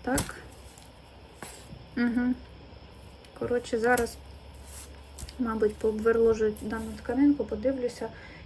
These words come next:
і щось візьму. Скоріш за все, я просто прогавила сьогодні часу стільки з цим, а, мікрофоном, що я не знаю, я б уже щось вишила, я б уже щось зробила. І с-, я планувала на сорочку,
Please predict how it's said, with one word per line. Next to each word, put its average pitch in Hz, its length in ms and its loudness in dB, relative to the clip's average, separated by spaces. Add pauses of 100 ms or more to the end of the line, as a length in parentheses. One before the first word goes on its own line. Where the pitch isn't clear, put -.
(180)
і 233 240 -4
щось - 380 -4
візьму. 226 360 -6
Скоріш 233 340 -2
за 240 140 2
все, 269 440 4
я 233 260 6 (140)
просто 240 440 6 (380)
прогавила 247 560 8
сьогодні 240 520 2
часу 269 480 -2
стільки 226 680 -2 (1400)
з - 100 -6
цим, 240 640 6 (880)
а, 320 240 6
мікрофоном, 240 880 6 (400)
що - 140 0
я 302 80 10
не 330 100 6
знаю, 269 360 8
я 233 80 4
б 247 60 0
уже 269 160 4
щось - 260 -6
вишила, 294 440 2
я 226 100 4
б 240 60 4
уже 254 160 2
щось 269 220 0
зробила. 285 440 6
І - 120 2
с-, - 220 -10
я 233 200 4
планувала 254 480 2
на 262 120 2
сорочку, 320 640 0